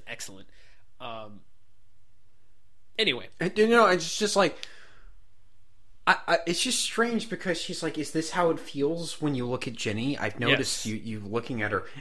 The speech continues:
Speaker 2: And I really want Harry to be like, "Well, I mean, you and Ron have been kind of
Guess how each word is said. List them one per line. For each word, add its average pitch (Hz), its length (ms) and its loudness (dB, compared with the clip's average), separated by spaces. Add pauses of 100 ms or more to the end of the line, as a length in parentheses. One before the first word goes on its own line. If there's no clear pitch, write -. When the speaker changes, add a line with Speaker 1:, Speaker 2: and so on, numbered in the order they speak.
Speaker 2:
And 117 80 -2
I 120 40 2
really 147 260 4
want 143 200 4
Harry 127 200 0
to 123 60 -4
be 123 100 4
like, 113 180 4 (260)
"Well, 120 120 -2
I - 20 -2
mean, 113 320 0 (400)
you 160 160 4
and 131 100 4
Ron 120 240 4
have 107 120 0
been 104 180 0
kind 107 260 0
of - 320 -8